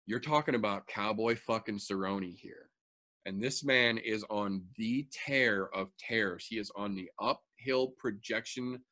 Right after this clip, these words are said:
of his career, in my opinion. Not to mention being the current record holder now, whether he takes this to decision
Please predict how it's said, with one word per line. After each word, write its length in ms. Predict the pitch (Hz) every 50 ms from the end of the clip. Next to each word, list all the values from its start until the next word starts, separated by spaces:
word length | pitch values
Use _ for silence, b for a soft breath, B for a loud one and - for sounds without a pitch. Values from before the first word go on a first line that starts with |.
| _ _ _ _ _
of 220 | 127 143 151 151
his 200 | - 165 139 -
career, 680 | - - - 131 113 98 98 110 113 104 95 82 80 - _ _ _ _ _ -
in 120 | 101 101
my 200 | 98 95 95 92
opinion. 680 | 87 82 - - - 98 90 85 87 87 85 85 - - _ _ _ _ _ _ _ _ _ _ _ _ _ _ _ _ _ _
Not 300 | 110 113 123 135 131 -
to 80 | - 139
mention 540 | 131 139 160 156 - - 107 107 104 - - _ _ _ _ _ _ - 117 - _
being 360 | 135 139 139 143 139 139 135
the 80 | 123 123
current 420 | - - - 151 147 143 131 -
record 380 | 110 117 139 160 - 170 135 120
holder 300 | 117 113 110 101 101 101
now, 420 | 98 95 92 92 92 95 104 110 - _ _ _ _ _ _ _ _
whether 260 | 120 127 120 117 113
he 200 | - - 147 151
takes 380 | 147 - 160 156 143 - - -
this 200 | 139 139 135 -
to 100 | - -
decision 640 | 120 110 110 - - 170 160 135 127 110 110 110